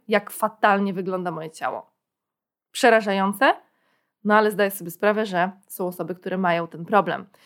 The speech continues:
Wtedy to oczywiście też wpływa na zaburzenia odżywiania lub odwrotnie, tak? Cierpimy na zaburzenia odżywiania, no i właśnie to się uzupełnia z tymi zaburzeniami dysmorficznymi. No i co jest bardzo ciekawe, to wizerunek ciała nie jest też niezmienny.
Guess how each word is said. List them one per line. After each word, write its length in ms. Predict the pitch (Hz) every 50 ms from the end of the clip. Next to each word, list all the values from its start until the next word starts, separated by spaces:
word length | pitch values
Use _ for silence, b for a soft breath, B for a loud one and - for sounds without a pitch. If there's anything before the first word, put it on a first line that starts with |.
| b b b
Wtedy 260 | - - 220 202 190
to 180 | 190 208 202 190
oczywiście 360 | 196 196 220 190 196 - 208
też 160 | - 208 196
wpływa 360 | - - _ 202 214 202 202
na 280 | 196 185 185 185 180 175
zaburzenia 420 | 175 196 175 196 202 196 185 180
odżywiania 520 | 180 175 180 185 175 196 196 226 262 311 - - _ _ _ -
lub 400 | 185 190 202 196 - _ _ _ _ _
odwrotnie, 500 | - 220 220 220 254 214 - - 175 - - _ _ _
tak? 260 | - 190 214 233 -
Cierpimy 340 | - - 196 196 185 190 202
na 60 | 196
zaburzenia 400 | 196 208 196 - 214 226 233 247
odżywiania, 520 | 247 254 269 311 339 339 311 302 294 302 302 - _ _ _ _ _ _ _ _ _
no 100 | 233 233
i 100 | 226 226
właśnie 260 | 208 214 233 - 220 202
to 80 | 214
się 140 | 202 - 208
uzupełnia 540 | 208 196 208 208 202 202 196 196 185 185 185 B B B B B
z 100 | - -
tymi 200 | - 180 196 175
zaburzeniami 600 | 190 190 165 190 190 185 180 185 180 180 180 165
dysmorficznymi. 840 | 160 160 170 - 170 175 180 - - - - 170 151 151 - - _ _ _ _ _ _ _ _ _ _ _ _ _ -
No 80 | 247 240
i 260 | - 277 269 - - _ _ _ _
co 100 | - 349
jest 340 | 554 554 - - - - _ _ -
bardzo 300 | 220 269 - - 330 247
ciekawe, 380 | - 220 - 156 127 123 - -
to 120 | - 214
wizerunek 520 | 202 220 220 196 226 220 269 349 392 - -
ciała 460 | - - 202 170 156 175 233 - - _ _ _ _ -
nie 180 | 214 220 214
jest 260 | 220 262 254 - - _
też 200 | - 233 - -
niezmienny. 760 | 262 311 294 349 381 403 349 254 226 214 196 175 160 175